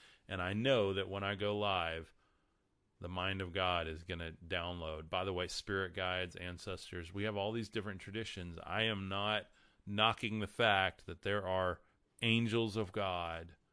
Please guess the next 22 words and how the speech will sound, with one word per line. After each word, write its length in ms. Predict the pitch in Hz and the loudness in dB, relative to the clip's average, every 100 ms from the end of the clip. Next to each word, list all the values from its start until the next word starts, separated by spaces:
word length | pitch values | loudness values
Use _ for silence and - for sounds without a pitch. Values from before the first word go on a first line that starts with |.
| _ _ _ _ - | _ _ _ _ -6
ancestors, 1080 | 110 110 107 - 101 92 - 98 95 92 - | 0 0 0 2 2 2 -2 -2 -2 -6 -4
other 380 | 110 107 113 110 - _ | 0 2 2 2 -4 _
spirit 640 | - - - 127 117 101 | -8 -6 2 4 6 4
beings 680 | 98 101 95 95 92 90 - _ _ _ - | 0 0 0 -2 -6 -8 -12 _ _ _ -6
that 100 | 95 | -2
are 100 | 90 | -2
helping 420 | 107 104 110 104 | 0 0 0 -2
me 140 | 104 | -2
along 400 | 101 98 107 95 | -2 0 0 -2
with 140 | 80 82 | -4 -2
all 240 | 101 92 | -2 -4
of 80 | 80 | -6
this, 340 | - - - - | -10 -12 -16 -14
okay? 400 | - - 85 98 104 - - - - - - - _ - - - - | -12 -8 -8 -8 -12 -18 -20 -20 -20 -20 -20 -20 _ -20 -20 -20 -2
That's 200 | 107 - | 0 2
why 140 | 107 | 2
Paul 260 | 95 107 101 | 2 2 0
said, 280 | - 92 - | -2 -6 -4
"Test 280 | 95 87 - | -6 -6 -10
the 60 | |
spirits," 400 | - 101 87 - | -10 -6 -6 -6
because 300 | - 98 82 | -8 -8 -8